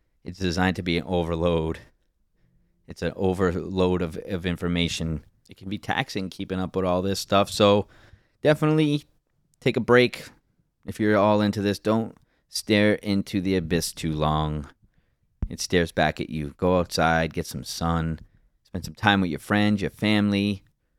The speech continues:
Put your hands on the trees, put your feet on the grass. Hug a tree, legit. Hug a tree. I know that sounds bad shit. Hug a tree. Trees are good.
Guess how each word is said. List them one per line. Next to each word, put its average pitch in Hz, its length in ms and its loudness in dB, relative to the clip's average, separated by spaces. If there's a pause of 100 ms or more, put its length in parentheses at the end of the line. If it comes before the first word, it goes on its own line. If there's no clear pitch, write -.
(460)
Put 110 140 -2
your 87 80 2
hands 101 340 2
on 95 280 2
the 82 100 -4
trees, 104 420 0
put 87 140 -4
your 71 100 -6
feet 107 240 -2
on 95 120 2
the 87 60 -2
grass. 98 760 2 (640)
Hug 101 200 2
a 90 60 0
tree, 90 320 -2
legit. 85 420 -2 (480)
Hug 101 160 -6
a 107 60 -4
tree. 80 420 -6 (680)
I 90 60 -10
know 95 120 0
that 104 120 -2
sounds 101 240 -2
bad 80 240 -2
shit. - 300 -8 (1080)
Hug 90 180 -2
a 85 40 -4
tree. 71 380 -8 (320)
Trees 85 340 -4
are 76 80 -4
good. 71 360 -6